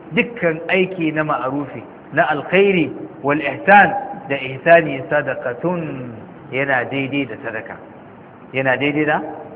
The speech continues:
sadaka. Yana daidai da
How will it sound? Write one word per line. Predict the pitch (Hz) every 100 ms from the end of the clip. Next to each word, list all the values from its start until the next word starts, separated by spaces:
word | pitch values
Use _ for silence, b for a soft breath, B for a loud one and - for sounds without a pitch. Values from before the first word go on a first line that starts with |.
| - - - - -
sadaka. | 113 107 - - - - - - - - - - - - - - - - - - - - - - - - -
Yana | 131 127
daidai | 120 139 151
da | 143 147